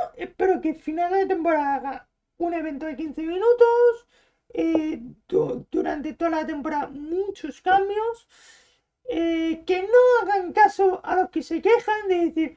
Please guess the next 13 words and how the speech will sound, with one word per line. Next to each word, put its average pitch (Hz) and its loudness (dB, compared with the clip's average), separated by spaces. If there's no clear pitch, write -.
"Ay, 480 -12
tío, 466 -10
es - -20
que 494 -2
un 508 -2
rayo". 508 -4
¿Qué 381 4
te 392 2
crees 480 12
que 440 4
es 415 2
un 427 -4
rayo? 254 -2